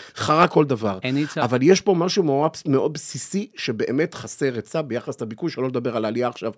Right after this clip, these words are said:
Speaker 1: שתהיה מאוקראינה, עוד כמה עשרות אלפי אנשים, וגם לך תדע מה זה יעשה לשוק. האם בארצות הברית, מתוך הניסיון רב השנים שלכם, שתים עשרה שנה, אתה יכול לבוא ולהגיד לנו בצורה די נחרצת, שבטווח הראייה הבינוני, נקרא לזה ככה, שלוש-ארבע שנים קדימה,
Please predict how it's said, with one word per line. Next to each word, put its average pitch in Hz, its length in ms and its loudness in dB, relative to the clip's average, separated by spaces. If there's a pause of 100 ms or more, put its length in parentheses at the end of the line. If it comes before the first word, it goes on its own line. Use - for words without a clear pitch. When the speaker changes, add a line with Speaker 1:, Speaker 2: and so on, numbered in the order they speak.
(240)
Speaker 1:
שתהיה 131 220 2
מאוקראינה, 151 460 2
עוד 117 120 0
כמה 135 140 -4
עשרות 131 220 -6
אלפי 123 180 -6
אנשים, 143 320 -4
וגם 120 180 -4
לך 135 80 -4
תדע 127 220 -2
מה 120 120 0
זה 110 120 -6
יעשה 104 200 -6
לשוק. - 380 -16 (680)
האם 214 320 4
בארצות 180 320 4
הברית, 147 320 2
מתוך 123 260 0
הניסיון 139 420 2
רב 165 180 4
השנים 160 300 4
שלכם, 104 320 -6
שתים 147 220 -2
עשרה 165 200 -2
שנה, 104 180 -4
אתה 101 120 -6
יכול 175 200 0
לבוא 175 180 2
ולהגיד 147 220 0
לנו 156 80 2
בצורה 135 280 -4
די 131 160 0
נחרצת, 139 540 -4 (560)
שבטווח 120 1500 2
הראייה 175 360 6
הבינוני, 135 420 4
נקרא 101 240 -2
לזה 95 200 -8
ככה, 101 260 -10
שלוש-ארבע 165 480 2
שנים 147 220 0
קדימה, 117 380 -2